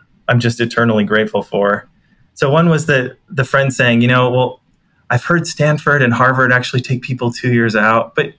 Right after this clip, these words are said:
you know, who know-, though getting into the, a pro-, those programs is not easy." And, and so I saw, I decided, "I'm gonna do this. I guess I've gotta take, I, I think there's a test I have to take." So, if,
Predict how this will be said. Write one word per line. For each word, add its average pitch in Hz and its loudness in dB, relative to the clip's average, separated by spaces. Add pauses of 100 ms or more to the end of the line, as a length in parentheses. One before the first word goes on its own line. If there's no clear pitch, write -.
(160)
you 147 -2
know, 101 2
who 151 0
know-, 113 0
though 123 -2 (360)
getting 131 0
into 123 2
the, 117 0
a 120 0
pro-, 120 -2
those 117 -2
programs 113 0
is 101 -4
not 104 0
easy." 117 -2 (600)
And, 113 0
and 120 0
so - 0
I 120 4
saw, 120 0
I 131 2
decided, 123 0
"I'm 127 2
gonna 147 0
do 127 0
this. 113 -2 (920)
I 120 -2
guess 123 -2
I've 123 0
gotta 117 0
take, 107 -4 (320)
I, - -8 (120)
I 120 -4
think 120 -2
there's 120 0
a 117 -2
test 110 -2
I 104 2
have 101 0
to 101 -8
take." 101 -2
So, 110 0
if, - -10